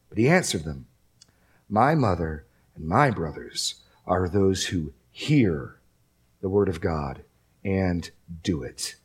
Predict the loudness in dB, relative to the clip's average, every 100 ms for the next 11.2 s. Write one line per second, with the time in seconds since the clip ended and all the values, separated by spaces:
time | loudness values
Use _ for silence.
0 | _ _ _ _ _ _ _ _ _ _
1 | _ _ _ _ _ _ _ -20 -20 -20
2 | _ _ _ _ _ _ _ _ -6 2
3 | 4 6 6 6 4 4 2 2 -4 _
4 | _ _ _ -2 0 0 0 4 4 2
5 | 0 2 4 2 2 -4 -6 -14 -20 -16
6 | -4 -2 0 -2 0 0 2 0 0 -2
7 | -2 -2 2 0 0 -2 2 4 2 0
8 | -8 -2 -2 0 -2 -2 2 2 4 2
9 | 2 0 0 2 2 0 2 4 4 0
10 | 0 0 2 2 2 2 0 2 2 2
11 | 2